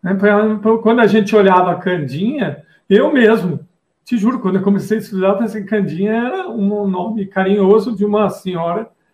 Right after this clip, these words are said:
é, da elite. E aí fui me aprofundando, fui vendo que ela era descendente de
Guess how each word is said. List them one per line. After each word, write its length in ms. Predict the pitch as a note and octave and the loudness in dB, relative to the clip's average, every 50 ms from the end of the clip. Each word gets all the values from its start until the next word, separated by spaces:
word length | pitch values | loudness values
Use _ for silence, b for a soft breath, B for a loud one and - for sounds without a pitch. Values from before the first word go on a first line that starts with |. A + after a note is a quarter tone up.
| _ _ _ _ _ _ _ _ _ | _ _ _ _ _ _ _ _ _
é, 680 | F#3+ F#3 F3+ F3+ F3+ E3+ D#3+ D#3 E3 D3+ C#3 C#3 B2+ B2+ C#3 C3+ - - _ _ _ _ _ _ _ _ _ _ _ B B B B B B B B B B B B | -4 -2 -2 0 -2 -2 -2 -2 -2 -2 -2 -2 -4 -4 -6 -8 -8 -12 _ _ _ _ _ _ _ _ _ _ _ B B B B B B B B B B B B
da 180 | - - F3+ F3 | -4 -2 0 4
elite. 600 | F3 F#3+ F3 F3 F3+ G3+ G3 - - - - _ _ _ _ _ _ _ _ | 4 4 4 4 4 2 2 0 -6 -12 -16 _ _ _ _ _ _ _ _
E 140 | G3+ F#3 E3+ | -4 -2 -2
aí 160 | D#3 E3 F3 | 0 -2 -2
fui 240 | F3 - F#3 G#3 G3 | -4 -2 0 0 0
me 100 | F#3+ F#3+ | 0 0
aprofundando, 720 | F3 D3+ C3+ - F3 E3 - - A3 G#3+ G3 F#3+ G3 F#3+ | -2 -4 -4 -4 -6 -6 -6 -6 -4 0 0 0 0 0
fui 140 | F#3+ - A3+ | -2 -6 -4
vendo 260 | G3+ G#3 G3+ G3+ G#3+ | 0 0 0 0 0
que 60 | G#3 A3+ | 0 0
ela 260 | A3 A3+ A3+ A3 G#3+ | 0 0 2 2 2
era 300 | G3+ G3 G3+ G3+ A3+ A3+ | 2 2 2 0 0 0
descendente 720 | G#3+ A#3+ A#3 - - A3 G#3 F#3 F3 F3 F#3+ F#3+ - - | -4 -6 -8 -6 -4 -4 -2 -2 -2 -2 -4 -4 -6 -8
de 140 | D4+ - D4 | -10 -8 -4